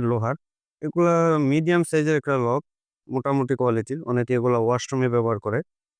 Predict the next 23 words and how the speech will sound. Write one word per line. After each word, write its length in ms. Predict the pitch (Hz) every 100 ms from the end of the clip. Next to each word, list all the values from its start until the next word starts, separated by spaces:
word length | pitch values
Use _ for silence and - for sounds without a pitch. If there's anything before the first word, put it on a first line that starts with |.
| _ _ _ _ _ _ -
সিলভার 300 | 135 120 120
কালারের 280 | 113 117 110
ভিতরে 240 | 110 113 127 113
এসএস-এর। 360 | 107 - 156 - _ _
এই 100 | - 127
লকটার 260 | 123 135 123
প্রাইস 200 | 135 131 -
পড়বে 200 | 143 143 127
মাত্র 180 | 123 143 151
ছয়শো 260 | 139 127 113 101
টাকা, 140 | 90 98
হ্যাঁ? 160 | 190 156 - _ _ _ _ _ -
এই 120 | 120 120
লকটার 280 | 120 135 127
প্রাইস 200 | 123 123 -
পড়বে 160 | 131 131
হচ্ছে 160 | 120 127 120
মাত্র 160 | 117 135 -
ছয়শো 240 | 127 123 120
টাকা। 140 | 120 190 -
তারপর 240 | 120 139 135
আপনারা 200 | 131 143 135
আমাদের 280 | 135 131